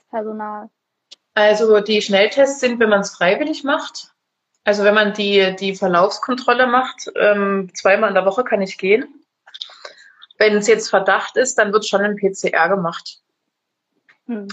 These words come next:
Speaker 2: Aber das ist noch mal ein Unterschied, wenn jetzt, wenn man jetzt, ähm, Infekt-, also in, in covid-Infektion hatte und man kommt dann wieder.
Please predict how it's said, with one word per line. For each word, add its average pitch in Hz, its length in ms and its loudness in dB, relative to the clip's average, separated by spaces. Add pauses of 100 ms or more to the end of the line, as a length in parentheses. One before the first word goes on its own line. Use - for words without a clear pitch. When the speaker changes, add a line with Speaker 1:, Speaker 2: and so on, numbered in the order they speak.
Speaker 2:
Aber 185 640 2 (600)
das 196 160 0
ist - 100 -8
noch 247 100 2
mal 214 140 2
ein 190 60 -6
Unterschied, 247 680 -2
wenn 208 140 2
jetzt, 202 280 -2
wenn 202 120 2
man 202 100 2
jetzt, - 460 -4
ähm, 180 600 -4 (460)
Infekt-, 202 540 -6
also 180 260 -6
in, 180 180 -8
in 185 240 -6
covid-Infektion 202 960 -2
hatte 220 360 0
und 202 200 -4
man 196 380 -4
kommt 208 300 -4
dann 185 200 -2
wieder. 311 500 -2